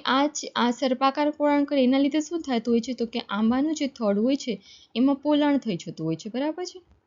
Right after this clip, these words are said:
અને નીચેથી ઉપર તરફ જોઈએ આપણે તો શું થાય? આપણને આ મતલબ જે પોલાણ છે એ જોવા મળતું હોય છે. પોલાણ કેવી રીતે જોવા મળે છે? તો કે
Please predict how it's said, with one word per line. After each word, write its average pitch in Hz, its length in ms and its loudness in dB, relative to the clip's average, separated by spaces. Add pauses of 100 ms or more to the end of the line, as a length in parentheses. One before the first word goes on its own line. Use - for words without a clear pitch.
(380)
અને 262 160 4
નીચેથી 285 580 2
ઉપર 240 380 -2
તરફ 226 360 -2
જોઈએ 285 300 2
આપણે 196 360 0 (480)
તો 262 120 -4
શું 339 220 -2
થાય? 262 380 -2
આપણને 254 320 -2 (160)
આ 220 60 -2 (180)
મતલબ 220 280 -4 (140)
જે 247 180 -4
પોલાણ 220 400 0
છે 240 140 -6
એ 302 80 0
જોવા 202 280 0
મળતું 175 300 -4
હોય 185 140 -2
છે. 233 60 -14
પોલાણ 294 360 0
કેવી 320 160 0
રીતે 320 240 0
જોવા 254 180 2
મળે 220 220 2
છે? 262 140 -8 (460)
તો 196 100 -6
કે 254 180 -2